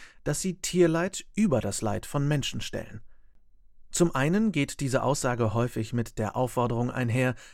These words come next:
VeganerInnen sollen sich zunächst um hilfsbedürftige Menschen kümmern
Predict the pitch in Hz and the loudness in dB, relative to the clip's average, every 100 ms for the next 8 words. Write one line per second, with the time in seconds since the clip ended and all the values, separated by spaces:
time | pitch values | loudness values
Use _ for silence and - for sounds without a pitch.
0 | - 135 139 151 175 156 170 165 - 131 | -12 -4 2 4 4 4 4 2 0 2
1 | 147 180 175 175 - 175 135 135 - - | 4 4 2 0 0 0 2 0 -2 -4
2 | 156 156 - 110 139 - 135 131 117 117 | -2 -2 -4 -4 -4 -2 0 0 2 0
3 | 131 202 - 127 - 135 175 | 2 2 0 -2 0 2 0